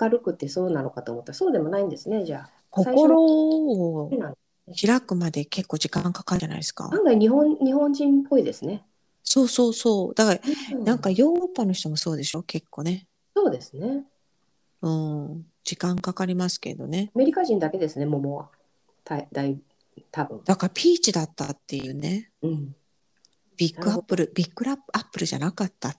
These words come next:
Speaker 2: ていう。
Speaker 1: あ。
Speaker 2: <laughs> ちょっと、大丈夫？
Speaker 1: いりましたね。あの、ビッグアップルじゃなかった。
Speaker 2: <laughs> いや、でもなんかそういうふうに言われたことがあるよ。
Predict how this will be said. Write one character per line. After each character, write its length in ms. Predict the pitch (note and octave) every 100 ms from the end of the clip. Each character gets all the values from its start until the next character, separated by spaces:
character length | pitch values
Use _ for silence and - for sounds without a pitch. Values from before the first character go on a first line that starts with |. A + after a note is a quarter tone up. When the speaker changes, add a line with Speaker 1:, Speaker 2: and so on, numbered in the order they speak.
| _ -
Speaker 2:
て 100 | -
い 200 | E3 -
う。 160 | - - _ _ _
Speaker 1:
あ。 240 | - - _ _ _ _ _ _ _ _ _ _ _ _ _ _ _ _
Speaker 2:
<laughs> 80 | - - - - - - _ _ - C5 B4+ D#4+ E4+ - G4+ - _ - E4+ _ -
ち 120 | - -
ょ 40 |
っ 40 | - _
と、 360 | A3 - - _ - - - F4 - -
大 320 | A3 C4+ G#4
丈 140 | A4 G#4+ D#4
夫？ 240 | F#3 F#3 B3 - - - F4+
Speaker 1:
い 100 | B3
り 120 | C#4+ D#4
ま 160 | E4+
し 100 | E4
た 180 | - C3+ - _ _
ね。 240 | F3 G#3 G#3 _
あ 200 | C3 C3
の、 360 | C3 B2+ C3 C#3
ビ 100 | D#3+
ッ 60 | -
グ 120 | -
ア 20 | A3+
ッ 60 |
プ 140 | A3+ D#3+
ル 60 |
じ 60 | C3+
ゃ 40 |
な 120 | C3 C#3
か 100 | B2+
っ 100 | - _
た。 120 | - - C4 - _ _
Speaker 2:
<laughs> 1400 | F4 - C#4+ E4 - - - - A#4+ A#4 A4 A#4 D#4+ C4
い 80 | G3
や、 200 | A3+ A3
で 120 | G#3
も 100 | G#3
な 100 | G3+
ん 60 | A3
か 80 | G3
そ 160 | -
う 20 | C#4
い 40 |
う 20 |
ふ 60 | D4
う 60 |
に 100 | C4+
言 80 | F3+
わ 140 | F#3+ G#3
れ 100 | G#3+
た 120 | A3
こ 120 | G#3
と 100 | G3
が 100 | F3+
あ 40 |
る 100 | D#3
よ。 100 | -